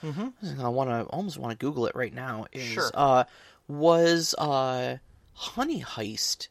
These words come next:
Speaker 2: a Lasers and Feelings hack?
Speaker 1: Oh, that's a good question.
Speaker 2: I don't know, 'cause it plays very similarly.
Speaker 1: It might be. It might
Speaker 2: Um,
Speaker 1: be.
Speaker 2: so I'm, I'm wondering about that. And, uh, anyways, uh,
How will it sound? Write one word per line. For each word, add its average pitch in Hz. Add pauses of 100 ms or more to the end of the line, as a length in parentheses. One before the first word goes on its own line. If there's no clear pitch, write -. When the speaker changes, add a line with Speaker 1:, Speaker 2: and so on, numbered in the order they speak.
(560)
Speaker 2:
a 131
Lasers 120
and 117
Feelings 190
hack? - (440)
Speaker 1:
Oh, 165
that's 135
a 233
good 110
question. - (260)
Speaker 2:
I -
don't 127
know, 123
'cause 151
it -
plays 202
very 151
similarly. 117 (140)
Speaker 1:
It 202
might 156
be. 98 (220)
It -
might 143
Speaker 2:
Um, 135
Speaker 1:
be. 85
Speaker 2:
so -
I'm, 151
I'm 160 (120)
wondering 175
about 123
that. 120
And, 170
uh, - (200)
anyways, 131
uh, 131